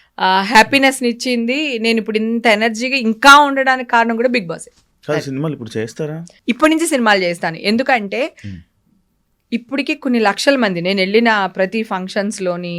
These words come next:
Speaker 1: వీటిల్లో, వాటిలో అందరూ, "బంగారు, నువ్వు యాక్ట్ చేయాలి నాన్న, నువ్వు యాక్ట్ చేయాలి, నువ్వు యాక్ట్ చేయాలి" అని అంటున్నారు. ప్లస్
Speaker 2: Hmm.
Speaker 1: నాకు ఇన్ని బ్లెస్సింగ్స్ వచ్చినాయి కదా, "నువ్వు మంచిదానివిరా, నువ్వు మంచిదానివి,
Speaker 2: Hmm.
Speaker 1: నువ్వు ఫైట్ చెయ్యి, మేమందరం నీతో ఉన్నాం, మా బ్లెస్సింగ్స్ ఉన్నాయని" ఎంతమంది అయితే చెప్పారో,
Speaker 2: Hmm.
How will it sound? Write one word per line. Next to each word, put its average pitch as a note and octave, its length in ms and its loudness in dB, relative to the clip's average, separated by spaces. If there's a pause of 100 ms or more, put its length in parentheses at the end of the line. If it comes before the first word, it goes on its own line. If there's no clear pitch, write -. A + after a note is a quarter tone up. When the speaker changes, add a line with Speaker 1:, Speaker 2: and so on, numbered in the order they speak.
(600)
Speaker 1:
వీటిల్లో, F3 440 -6
వాటిలో E3+ 540 -4
అందరూ, F3 400 -8 (420)
"బంగారు, F3 400 -2
నువ్వు F3+ 180 -2
యాక్ట్ F3 320 -2
చేయాలి F3 220 2
నాన్న, F3 280 -6
నువ్వు F3 160 -6
యాక్ట్ F3+ 300 -8
చేయాలి, F3+ 340 0
నువ్వు F3 200 -8
యాక్ట్ F#3+ 300 -6
చేయాలి" F#3 240 -2
అని F#3+ 100 -6
అంటున్నారు. E3+ 400 -8
ప్లస్ G#3+ 340 -6
Speaker 2:
Hmm. C4 200 -8 (280)
Speaker 1:
నాకు G3 160 -6
ఇన్ని G3+ 140 -2
బ్లెస్సింగ్స్ F#3+ 440 -6
వచ్చినాయి A3+ 280 -4
కదా, F#3 180 -4
"నువ్వు F#3 200 -4
మంచిదానివిరా, F#3+ 720 -2
నువ్వు F#3 180 -4
మంచిదానివి, G3 640 -4
Speaker 2:
Hmm. - 300 -14
Speaker 1:
నువ్వు F#3 160 0
ఫైట్ G3+ 380 2
చెయ్యి, G3+ 180 2
మేమందరం F#3+ 540 -2
నీతో F#3+ 240 -4
ఉన్నాం, F#3+ 260 -4
మా F#3 80 0
బ్లెస్సింగ్స్ F3+ 480 -4
ఉన్నాయని" G3 320 -6
ఎంతమంది F#3+ 480 -4
అయితే G3 160 -6
చెప్పారో, F3 640 -6
Speaker 2:
Hmm. G2+ 100 -8